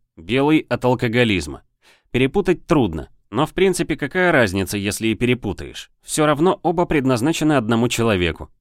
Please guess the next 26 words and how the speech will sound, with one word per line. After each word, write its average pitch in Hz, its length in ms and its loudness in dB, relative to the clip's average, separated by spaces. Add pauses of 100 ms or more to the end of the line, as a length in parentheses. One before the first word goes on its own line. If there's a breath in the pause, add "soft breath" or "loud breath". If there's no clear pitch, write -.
(380 soft breath)
А 110 100 -4
теперь 180 280 -2
слушай 170 360 2
меня 139 240 4
внимательно. 104 640 -2 (220)
Слушаешь? 135 680 -6 (640)
Вот 135 260 -4
так, 95 300 -4 (240)
это 120 260 -2
важно. 101 400 0 (540)
Белую 156 420 2
жидкость 165 480 -2
выльешь 151 380 0
сразу, 120 420 2 (160)
хватит 139 480 -4
и 139 60 0
половины 123 520 0
пузырька. 87 520 -4 (840)
Всё 139 240 -2
равно, 135 300 4
куда 131 260 0
выльешь, 90 380 0
в - 80 -12
суп, 156 320 0
в - 80 -10
спиртное 123 680 0